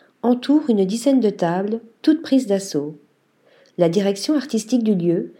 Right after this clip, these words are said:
a été pensée par le duo d'artistes Esther Michaud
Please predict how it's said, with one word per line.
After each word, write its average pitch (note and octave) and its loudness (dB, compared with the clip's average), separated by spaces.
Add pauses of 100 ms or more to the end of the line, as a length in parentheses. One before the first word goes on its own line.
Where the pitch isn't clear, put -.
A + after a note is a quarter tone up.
(180)
a G3+ 0
été F#3+ 0
pensée B3 -2
par A3 -4
le F#3+ 2
duo A#3 0
d'artistes A3+ -8 (100)
Esther E3+ 0
Michaud A#3 -2